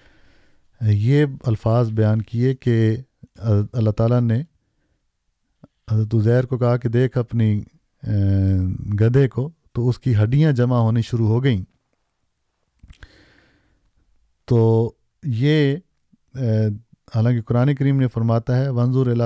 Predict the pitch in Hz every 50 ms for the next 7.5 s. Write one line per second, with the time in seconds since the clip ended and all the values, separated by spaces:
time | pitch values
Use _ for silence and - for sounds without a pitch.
0 | 113 - - 107 110 117 127 139 147 143 - - 98 98 - _ _ _ _ _
1 | _ _ - - 117 135 135 135 131 127 117 - 113 - - - 147 135 117 95
2 | 85 - _ _ _ _ _ _ _ _ _ _ _ _ _ _ _ - 117 -
3 | 127 127 127 127 - - - 120 123 143 147 139 123 127 135 151 151 143 127 123
4 | 127 120 - 135 135 - _ _ _ _ _ _ _ _ - - 113 107 104 104
5 | 104 101 104 101 101 95 - - 139 139 143 143 127 117 104 104 104 104 107 110
6 | 110 110 110 - - 123 117 113 131 156 - 139 120 104 98 - 117 117 110 -
7 | - 107 110 113 117 120 113 110 110